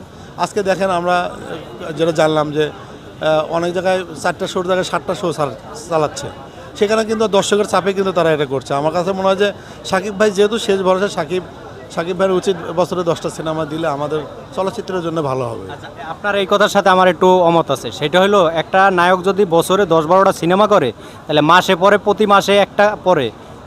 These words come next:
Speaker 2: প্রতি মাসে যদি একটা সিনেমা করে, তাহলে ওই সিনেমার মান কি হ-, কি হবে? আর ওই সিনেমা মানুষ টাকা দিয়ে দেখবে?
Speaker 1: একটা সিনেমা করতে দুই ব-, দুই মাস টাইম লাগে,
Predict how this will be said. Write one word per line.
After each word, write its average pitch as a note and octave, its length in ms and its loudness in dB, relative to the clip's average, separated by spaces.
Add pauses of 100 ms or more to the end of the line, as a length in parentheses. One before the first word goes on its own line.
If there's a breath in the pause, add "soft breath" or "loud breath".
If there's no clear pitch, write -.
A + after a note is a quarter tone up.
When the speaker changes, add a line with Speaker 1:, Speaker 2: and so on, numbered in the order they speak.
Speaker 2:
প্রতি F#3 200 2
মাসে F#3+ 320 6
যদি A3 200 4
একটা G#3+ 240 4
সিনেমা A3 340 4
করে, G3 220 4 (340)
তাহলে F3 160 0
ওই G3+ 120 6
সিনেমার G#3+ 400 2
মান F#3+ 280 4 (140)
কি G#3 140 -4
হ-, G3+ 200 4 (120)
কি F#3+ 100 -2
হবে? E3+ 260 4
আর D3 100 0
ওই E3+ 80 -2
সিনেমা F#3+ 300 2
মানুষ F#3+ 260 0
টাকা F#3 180 2
দিয়ে G3 160 -2
দেখবে? F3 300 -12 (600)
Speaker 1:
একটা D#3 220 -4
সিনেমা F3+ 420 0
করতে F#3+ 360 -4
দুই F3+ 200 -2
ব-, E3+ 160 -4 (160)
দুই D#3+ 140 0
মাস D#3+ 200 0
টাইম D3 220 -2
লাগে, A#2+ 240 -4